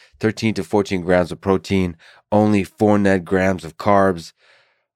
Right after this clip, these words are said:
a hundred forty calories in each serving. Like I said, I love reading off specs, <laughs> whether that's for hardware or for cereal.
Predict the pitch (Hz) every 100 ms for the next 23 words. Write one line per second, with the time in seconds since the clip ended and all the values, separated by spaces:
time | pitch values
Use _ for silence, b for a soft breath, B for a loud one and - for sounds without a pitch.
0 | _ - - 110 101 - 98 95 95 92
1 | 92 87 90 90 - 90 82 73 69 73
2 | 82 82 98 87 76 85 82 82 80 82
3 | 76 - - 82 - - - - - -
4 | 90 90 90 85 82 - 82 - 98 90
5 | 87 87 80 - 87 76 64